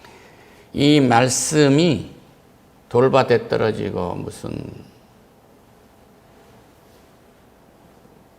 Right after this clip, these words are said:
기름진 땅에 떨어지고 한다는 것이 멀리 있는 게 아니라 나한테 있어요, 나한테. 이 말씀이 하나님께 지금 나한테 주신 생명의 은혜로 받아들이면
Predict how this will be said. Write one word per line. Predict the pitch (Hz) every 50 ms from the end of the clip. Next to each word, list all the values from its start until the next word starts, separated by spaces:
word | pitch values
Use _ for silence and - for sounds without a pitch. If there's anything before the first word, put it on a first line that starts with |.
| _ _ _ - -
기름진 | - 127 127 127 123 113 117 113 107 107
땅에 | 110 101 95 90 90 -
떨어지고 | - - - 107 101 - - - - - - - -
한다는 | - 123 135 139 131 135 127 123 117 113 98
것이 | 107 101 - - 139 143 131 98 92 - - - - - _ _ _ _
멀리 | 98 101 110 113 139 151 151 147 139
있는 | 113 104 101 98 98 98 90
게 | 95 92
아니라 | 95 92 95 101 92
나한테 | 87 85 87 95 104 107 104 - 107
있어요, | 90 - - - - - - -
나한테. | - - - - - - - - - _ _ - - _ _ _ - - _ _ _ - - _ _ _ _ - 131 120
이 |
말씀이 | 107 98 107 107 104 - - 117 113 107 107
하나님께 | 107 107 127 135 139 139 143 131 127 131 120 107 -
지금 | 113 107 107 113 - -
나한테 | - 101 101 107 120 117 117 107
주신 | - 104 98 - - 135 117 110 - - - - - _ _ _ _ _ _ _ _
생명의 | - - - 151 160 160 165 165 165 160 143 117
은혜로 | 110 107 101 104 110 104 -
받아들이면 | - 95 98 - 101 98 - - - 101 - 117 135 135 - - - -